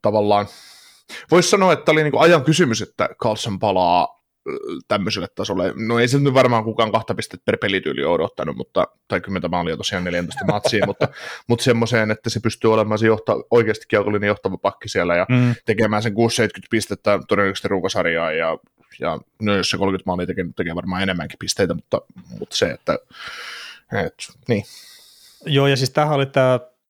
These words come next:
Speaker 2: kymmenen maalia, minkä se nyt teki, mikä se pelimäärä nyt olikaan, että oli joku ensimmäinen kerta sitten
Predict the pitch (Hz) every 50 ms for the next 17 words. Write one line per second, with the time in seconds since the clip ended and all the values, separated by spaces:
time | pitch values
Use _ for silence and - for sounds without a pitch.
0 | _ _ _ - 139 139 131 127 123 120 113 113 113 117 117 113 107 107 104 104
1 | 101 104 107 - - _ _ _ _ _ _ - 104 101 107 104 - 110 107 104
2 | - 113 104 - 107 107 113 - _ - _ _ - - 113 123 123 - 131 127
3 | 123 117 117 117 113 110 110 113 - 110 110 110 107 104 - 104 104 104 - 107
4 | 104 107 117 110 107 104 110 104 104 101 - 107 101 101 - - - 113 107